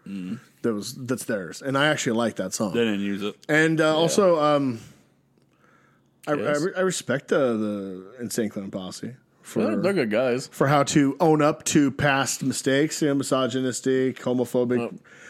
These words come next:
Speaker 2: Have you ever read his Violent J's? Um, he was in an interview and they asked him about, like, "What do you think about all those old things you used to say and all the homophobic stuff, the
Speaker 3: Mm-hmm.
Speaker 2: misogyny?" He said, "It's whack. And we were just dumbasses. We didn't know any better. We were a product at the time.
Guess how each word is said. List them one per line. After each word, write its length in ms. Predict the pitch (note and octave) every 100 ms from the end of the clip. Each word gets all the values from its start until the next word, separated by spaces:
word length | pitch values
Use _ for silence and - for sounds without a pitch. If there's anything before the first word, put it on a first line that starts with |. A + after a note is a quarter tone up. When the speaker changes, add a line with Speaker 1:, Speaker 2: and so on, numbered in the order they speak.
| - -
Speaker 2:
Have 140 | D#3+
you 100 | A3+
ever 180 | A#3+ A#3+
read 200 | A#3 G#3+
his 300 | A3+ G3 -
Violent 480 | E3+ E3 E3 G3 F#3
J's? 440 | F3+ F#3+ F#3 - - _ _ _ _ _ -
Um, 580 | E3 D#3+ D3 B2+ A2 G#2+ _ _ _ _ _ _ _ -
he 100 | C#3+
was 160 | D3+ D#3
in 120 | E3+
an 120 | D#3+
interview 360 | D#3+ E3+ F3 F3
and 80 |
they 100 | C3+
asked 280 | C3+ C#3 -
him 100 | D3+
about, 260 | C#3 C#3 B2+
like, 180 | B2+ B2+
"What 580 | - - - - - C4
do 60 |
you 60 | D4
think 120 | C4
about 140 | G#3+ E3+
all 100 | D#3+
those 200 | D3+ B2
old 200 | C3 B2+
things 240 | C3+ B2
you 60 | A#2
used 140 | A2+
to 60 | A2
say 240 | - A2
and 80 | G#2+
all 120 | G#2+
the 100 | G2+
homophobic 680 | A2 A2 G#2 A2 G2+ G#2 G2
stuff, 300 | - A2+ G#2+
the 80 | G#2+
Speaker 3:
Mm-hmm. 20 | A#2 G#2+
Speaker 2:
misogyny?" 260 | G#2 G#2+
He 60 | G#2+
said, 260 | - A2 - - - - - - _ _ _
"It's 120 | - A2+
whack. 360 | G3 F#3 - _ -
And 180 | C#3
we 80 | D3+
were 140 | D3+ E3
just 140 | E3
dumbasses. 520 | E3+ G3 A#2 A2 G2+ _ _ _
We 80 | B2+
didn't 120 | C#3
know 140 | B2+ D3
any 100 | D3+
better. 320 | D3 F3 F3
We 120 | D3+
were 120 | D3 C3+
a 40 |
product 320 | C#3+ D3 D3
at 60 | D3
the 80 | B2
time. 460 | C#3+ C#3+ C#3+ F3